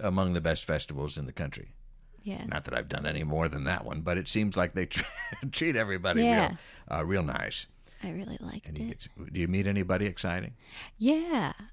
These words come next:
Speaker 2: Um, I was lucky to, uh, just be on this so great show, I think because the video that I submitted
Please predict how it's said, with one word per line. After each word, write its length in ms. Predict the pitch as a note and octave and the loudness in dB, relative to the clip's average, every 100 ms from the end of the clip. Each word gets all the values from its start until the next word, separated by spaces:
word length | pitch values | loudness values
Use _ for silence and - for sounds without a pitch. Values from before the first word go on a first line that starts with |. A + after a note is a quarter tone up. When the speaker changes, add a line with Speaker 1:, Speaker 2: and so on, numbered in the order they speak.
| - - | -10 -4
Speaker 2:
Um, 480 | G#3 G#3 G#3 G3+ - | -2 0 -2 -4 -4
I 160 | G3+ G3+ | -4 -2
was 340 | G3+ G3+ - - - - - - - - - - - | -2 -4 -8 -20 -18 -16 -16 -18 -20 -20 -20 -20 -4
lucky 840 | G#3 G#3+ A3+ - A#3+ A#3 A3+ A3 - - - | 0 2 0 -2 0 2 0 -4 -8 -14 -2
to, 680 | A3 G3 F#3+ F#3+ F#3 F#3+ A3 G3+ | 2 2 2 0 0 -2 -4 -4
uh, 380 | F3+ - - A#3 G#3 - _ - - - | -2 -2 -6 -10 -14 -20 _ -20 -20 -6
just 260 | - G#3 - _ | 0 0 -2 _
be 160 | A3 G3+ | 0 2
on 180 | E3+ | 0
this 160 | D#3+ E3 - - | -2 -4 -10 -2
so 380 | G3 F#3 F3 - - - | 0 2 -2 -6 -20 -20
great 340 | - F3 E3 - | 0 2 2 -2
show, 440 | - D#3 D#3+ F3 | -2 0 2 2
I 120 | F#3+ | 0
think 340 | F3+ - E3 - | -2 -2 -4 -4
because 680 | D#3+ - D#3 D3+ D3 D3+ - - - - - _ - | -8 -2 0 0 -2 -6 -16 -20 -20 -20 -20 _ -4
the 80 | |
video 440 | D#3+ D#3+ D#3+ D#3 D#3 | 0 2 4 2 2
that 160 | D3+ | 0
I 120 | - D3+ | 0 -2
submitted 640 | - D#3 D3+ D3+ D3+ D#3+ | -4 -2 0 0 -2 -6